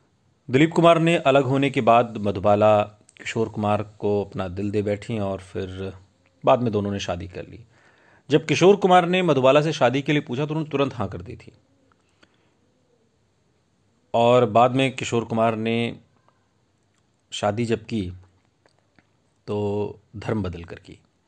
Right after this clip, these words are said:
हालांकि शादी के कुछ वक्त बाद ही मधुबाला को पता चला कि उन्हें दिल की बीमारी है और फिर कई सालों तक बीमारी से लड़ने के बाद छत्तीस साल की उम्र में दुनिया को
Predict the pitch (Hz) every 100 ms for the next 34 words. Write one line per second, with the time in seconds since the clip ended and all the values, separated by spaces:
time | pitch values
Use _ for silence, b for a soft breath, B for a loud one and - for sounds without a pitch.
0 | b b b - 151 143 135 123 135 123
1 | 131 127 117 113 110 - 104 104 104 98
2 | 95 95 - 98 95 101 104 104 104 98
3 | 95 92 101 92 90 90 92 104 98 101
4 | 95 92 98 - - 123 135 - 92 101
5 | 98 92 82 _ _ _ _ _ _ _
6 | _ 107 110 120 131 123 104 101 110 107
7 | 92 95 98 - - 117 - 139 131 110
8 | 101 95 101 98 95 95 92 98 95 101
9 | 101 92 90